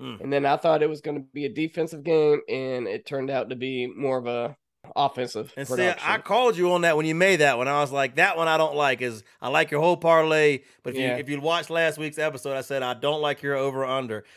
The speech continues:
Speaker 1: So I should have just picked the opposite to prove myself right, and I would have
Speaker 2: You
Speaker 1: been,
Speaker 2: shoulda.
Speaker 1: I'd have hit
Speaker 2: Yeah.
Speaker 1: the parlay, baby. So what we talking about is our bourbon scotch beer parlay. You see at the end of the stream,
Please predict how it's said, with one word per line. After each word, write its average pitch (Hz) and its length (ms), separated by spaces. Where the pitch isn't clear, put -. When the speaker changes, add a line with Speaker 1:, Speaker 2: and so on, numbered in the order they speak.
Speaker 1:
So - 140
I 139 100
should 202 180
have 202 80
just 151 220
picked 170 180
the 156 80
opposite 143 400
to 117 80
prove 147 260
myself 135 380
right, 147 200
and 127 160
I 139 80
would 139 80
have 135 60
Speaker 2:
You 139 60
Speaker 1:
been, 139 140
Speaker 2:
shoulda. 160 340
Speaker 1:
I'd 131 140
have 147 120
hit 165 100
Speaker 2:
Yeah. 220 40
Speaker 1:
the 156 80
parlay, 151 540
baby. 123 260
So 156 160
what 190 160
we 202 80
talking 202 280
about 170 220
is 147 60
our 156 100
bourbon 170 320
scotch 156 380
beer 165 180
parlay. 151 540
You 147 120
see 165 240
at 151 120
the 147 120
end 156 120
of 147 60
the 139 80
stream, 151 440